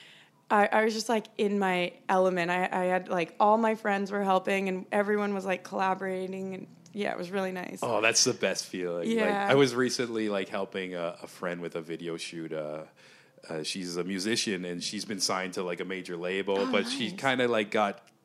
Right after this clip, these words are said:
Speaker 2: in a way, disconnected with, like, uh, working with her friends. Like, the
Speaker 1: Oh.
Speaker 2: label's always, like, sending her people.
Speaker 1: Yeah.
Speaker 2: Then all of a sudden she had, like,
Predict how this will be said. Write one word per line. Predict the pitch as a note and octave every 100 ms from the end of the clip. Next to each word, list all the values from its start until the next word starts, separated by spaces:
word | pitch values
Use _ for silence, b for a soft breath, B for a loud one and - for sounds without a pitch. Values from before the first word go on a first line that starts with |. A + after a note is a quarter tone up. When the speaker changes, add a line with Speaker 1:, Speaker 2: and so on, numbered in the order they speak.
| b b b b b -
Speaker 2:
in | G3
a | G3
way, | F#3 D#3+
disconnected | B2+ D3+ D3 D3+ C#3 C3 C#3+ C3+
with, | B2 A#2+ A2 -
like, | A2+ G2+ -
uh, | G2 F2+
working | F2+ G#2 G#2
with | F#2+
her | F2+
friends. | - A2 G#2+ A2+ G2+
Like, | F2 F2
the | G2+
Speaker 1:
Oh. | G2+
Speaker 2:
label's | G#2 A2 A2
always, | A2 G#2 G#2 G2
like, | G2 F#2+
sending | - G#2 G#2
her | G#2
people. | G#2 G2+ G2+ G2+
Speaker 1:
Yeah. | F#3 F#3+ F3+
Speaker 2:
Then | F3 A2
all | A2+
of |
a | G#2+
sudden | - A2
she | G#2+ G#2
had, | F#2+ F#2+ F#2
like, | F2+ F2 E2+ -